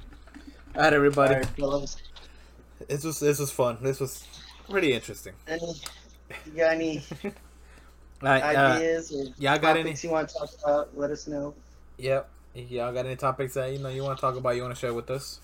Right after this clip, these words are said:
Speaker 1: let us know. Just, you know, uh, comment or,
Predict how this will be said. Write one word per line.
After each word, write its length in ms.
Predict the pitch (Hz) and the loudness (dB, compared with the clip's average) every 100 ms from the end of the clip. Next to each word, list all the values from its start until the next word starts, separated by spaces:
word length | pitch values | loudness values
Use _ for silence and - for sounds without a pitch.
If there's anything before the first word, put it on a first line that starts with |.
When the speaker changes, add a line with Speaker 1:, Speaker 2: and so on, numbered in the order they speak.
| 117 | -10
Speaker 1:
let 160 | 120 | -6
us 80 | 143 | -4
know. 260 | 135 131 147 | -4 -4 -6
Just, 300 | - - - | -16 -20 -16
you 60 | 131 | -12
know, 220 | 123 107 - - - - - - - - - | -10 -12 -14 -20 -20 -20 -20 -20 -20 -20 -6
uh, 380 | 123 120 117 113 - - - - - - | -2 0 0 -4 -10 -20 -20 -20 -20 -8
comment 460 | - 135 127 139 - - 143 | -2 0 0 -4 -6 -14 -6
or, 400 | 131 123 123 | -2 0 -2